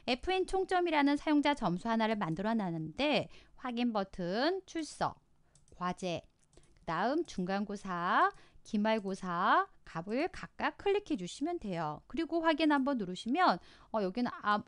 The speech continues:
전체 빵점 하나도 없죠. 그렇기 때문에 총점이 계산이 되었고요. 중간중간 빵점이 나와요. 영 점 처리된 데이터를 보면, 어, 여기 기말고사가 영 점이었네요. 이 친구는 시험을 안 봤나? 다 영 점이어서 영이 나왔네요. 중간중간 영이 있는 데이터만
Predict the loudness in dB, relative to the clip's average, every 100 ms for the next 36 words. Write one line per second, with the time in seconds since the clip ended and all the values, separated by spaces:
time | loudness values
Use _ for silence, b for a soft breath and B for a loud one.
0 | -8 -6 -2 -2 2 2 4 2 2 2
1 | -2 -4 0 4 8 6 4 -8 -8 -6
2 | -4 -4 -4 -2 0 0 -2 -4 -2 -2
3 | -4 -4 -4 -6 0 4 4 2 B B
4 | B -2 2 2 2 4 4 4 2 2
5 | 2 2 4 4 4 6 4 0 -2 -2
6 | 0 0 0 0 0 -2 0 -2 -4 -4
7 | -2 -4 -4 -2 2 2 0 B B -8
8 | -6 -6 -6 -10 -6 -4 -4 -6 -8 -8
9 | -8 -6 -6 -4 -4 -2 -4 -4 -6 -2
10 | 0 0 0 B B B -20 -6 -4 -2
11 | -2 -2 -4 -2 -2 -4 -6 -6 -4 -2
12 | 0 -2 -4 -6 -4 -4 -4 -2 -4 -4
13 | -4 -4 -4 -4 -4 -4 -2 0 0 -2
14 | -4 0 0 0 0 0 0 -2 0 2
15 | 2 0 -2 -4 -6 0 2 2